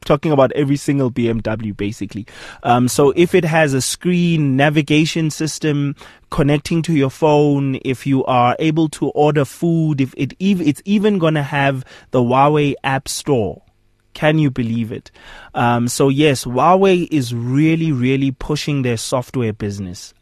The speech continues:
um, and they are working to get their software very polished so that anyone who wants to build a device can simply just put the Huawei, um, um,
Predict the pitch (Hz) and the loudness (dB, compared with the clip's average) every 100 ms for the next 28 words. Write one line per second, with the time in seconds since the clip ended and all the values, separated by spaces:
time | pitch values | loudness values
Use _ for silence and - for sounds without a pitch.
0 | 120 107 107 - 120 120 120 120 131 160 | -6 -4 -4 -4 -4 -2 -2 0 0 0
1 | - 165 147 127 131 131 123 113 - 135 | -2 -6 -4 -4 -4 -2 -4 -4 -2 -2
2 | - 135 127 117 - - - - 117 117 | -2 -2 0 -2 -6 -20 -20 -12 -8 2
3 | 151 170 170 - - 165 175 226 - - | 4 4 2 0 -2 0 0 -2 -8 -18
4 | - - 147 135 127 - _ _ 175 185 | -14 0 2 2 0 -4 _ _ 0 2
5 | 196 185 147 143 143 139 151 139 139 - | 4 2 2 2 0 0 0 0 -2 -2
6 | 143 113 123 123 113 113 107 104 101 - | -6 -2 -2 -2 -4 -6 -2 -2 -4 -10
7 | - - - - 135 127 - 165 170 147 | -20 -20 -20 -2 -2 0 -2 -2 -2 -2
8 | 143 - - 143 131 117 117 131 135 131 | -2 -2 -6 -2 -2 0 0 0 0 -2
9 | 123 - 120 117 110 110 - 117 113 110 | -2 -4 -4 -4 -4 -6 -6 -4 -2 -2